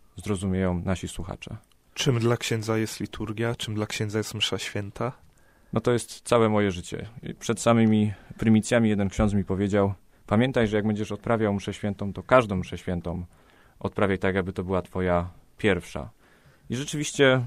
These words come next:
Speaker 1: do dzisiaj, już cztery lata jestem księdzem, rozpoczynając mszę świętą, e, przypominają mi się słowa tego księdza, żebym tą mszę świętą każdą odprawił rzeczywiście tak, jakby to była moja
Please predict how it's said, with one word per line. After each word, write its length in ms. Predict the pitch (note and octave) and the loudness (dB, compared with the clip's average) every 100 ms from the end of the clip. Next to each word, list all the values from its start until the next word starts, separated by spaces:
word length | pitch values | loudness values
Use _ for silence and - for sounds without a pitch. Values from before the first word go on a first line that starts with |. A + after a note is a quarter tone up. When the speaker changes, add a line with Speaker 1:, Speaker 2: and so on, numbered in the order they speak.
| - | -6
Speaker 1:
do 260 | B2 G#2 A2+ | -6 0 0
dzisiaj, 340 | G2 - F#2 | -2 -2 -4
już 200 | F#2+ G2 | -4 -12
cztery 300 | - - F#2+ | -14 -6 -4
lata 200 | F#2 E2+ | -4 -6
jestem 200 | E2+ F#2 | -10 -12
księdzem, 440 | - G2 F#2+ F#2+ F2+ D2+ - _ _ - | -8 -6 -2 -4 -6 -12 -18 _ _ -10
rozpoczynając 560 | A#2 A#2+ B2 - A#2+ G#2+ | -4 -2 -2 2 2 2
mszę 220 | A2 B2+ | -2 -4
świętą, 420 | - A#2 A#2 A2+ | -2 -2 0 0
e, 60 | A2 A2 G2+ - _ _ _ - | -2 -6 -14 -16 _ _ _ -12
przypominają 500 | - B2+ B2+ B2 A#2+ | -4 2 4 6 4
mi 60 | |
się 120 | A2+ A2 | 2 -2
słowa 260 | B2 G#2+ | 0 2
tego 220 | G#2 G2 | 0 -2
księdza, 480 | F#2+ F2+ E2 F2 F2+ - _ _ _ _ G2 | -2 -2 -2 -4 -6 -12 _ _ _ _ -10
żebym 280 | G2 G#2+ | -4 -4
tą 200 | F#2+ C3+ | -2 -4
mszę 180 | C3+ C#3 | -4 -8
świętą 360 | - A#2+ A2+ G#2 | -6 -8 -6 -6
każdą 540 | A2+ A#2+ A2 A#2 A2+ | -2 -2 0 -2 -2
odprawił 680 | G#2 - G#2+ G#2 G2 F#2+ G2 - _ - | -6 -4 0 0 0 -4 -6 -10 _ -16
rzeczywiście 480 | G2 - G2+ - G#2+ | -14 -10 -10 -6 0
tak, 100 | G#2 | 0
jakby 160 | G2+ | 0
to 100 | G2 | -4
była 140 | F#2+ F#2+ | -2 0
moja 320 | F#2 F2+ | 0 -2